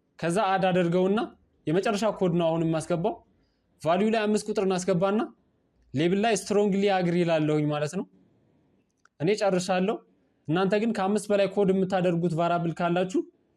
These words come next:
መቀጠል ትችላላችሁ ማለት ነው። አሁን ስለጨረስኩኝ ኦኬ እለዋለሁኝ ማለት ነው።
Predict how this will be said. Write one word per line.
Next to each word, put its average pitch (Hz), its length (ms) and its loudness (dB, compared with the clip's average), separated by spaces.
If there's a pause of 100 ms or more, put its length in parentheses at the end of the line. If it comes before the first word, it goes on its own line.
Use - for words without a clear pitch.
(280)
መቀጠል 196 380 0
ትችላላችሁ 156 600 -2
ማለት 151 260 -2
ነው። 202 120 -2 (680)
አሁን 208 200 0
ስለጨረስኩኝ 196 640 0
ኦኬ 190 220 0
እለዋለሁኝ 151 520 2
ማለት 139 260 -2
ነው። 175 120 -4